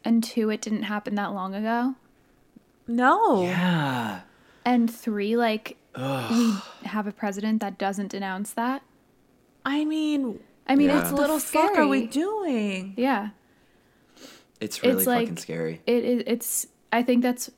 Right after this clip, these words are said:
Speaker 1: part of the reason why it's so hard to, like, digest and make sense of, is because, like,
Speaker 2: Yeah.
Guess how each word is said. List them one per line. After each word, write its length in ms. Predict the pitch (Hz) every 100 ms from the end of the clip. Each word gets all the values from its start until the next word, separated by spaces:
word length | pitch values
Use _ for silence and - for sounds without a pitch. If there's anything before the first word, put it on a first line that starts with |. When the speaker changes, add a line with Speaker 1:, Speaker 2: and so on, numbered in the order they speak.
| _
Speaker 1:
part 260 | - 233 220
of 80 | 214
the 100 | 202
reason 360 | 208 214 196
why 140 | 202 202
it's 180 | 196 -
so 280 | - 196
hard 300 | 190 185 185
to, 100 | 190
like, 280 | 196 190 - - _ _ _ _ _
digest 480 | 214 202 202 196 -
and 80 | 208
make 160 | 208
sense 320 | - 190 190 226
of, 240 | 233 262
is 120 | 240
because, 340 | 214 220 214 202
like, 200 | 202 196
Speaker 2:
Yeah. 300 | 240 220